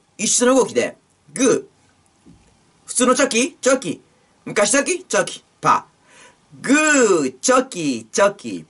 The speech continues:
パー。グー、チョキ、チョキ、パ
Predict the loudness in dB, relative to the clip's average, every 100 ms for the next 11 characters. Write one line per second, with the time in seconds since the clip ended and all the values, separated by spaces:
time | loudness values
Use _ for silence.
0 | -2 0 0 -6 _ _ -10 -2 2 4
1 | 4 2 -2 -2 0 0 0 -6 -6 -6
2 | -2 -2 -4 -12 -12 -2 0 0